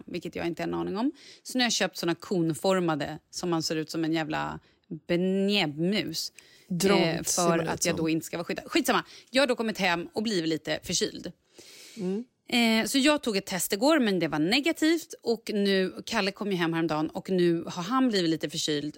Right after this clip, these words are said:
Speaker 1: och han måste jobba. Så han var tvungen att ta ett test idag.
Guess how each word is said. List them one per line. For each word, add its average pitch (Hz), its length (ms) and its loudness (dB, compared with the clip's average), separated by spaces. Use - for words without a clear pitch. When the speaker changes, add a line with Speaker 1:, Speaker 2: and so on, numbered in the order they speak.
Speaker 1:
och 175 140 -6
han 214 400 -2
måste 185 340 -4
jobba. 220 560 0
Så 175 460 -2
han 170 300 0
var 170 60 0
tvungen 156 240 0
att 151 60 -6
ta 160 100 -4
ett - 80 -8
test - 260 -2
idag. 170 240 -8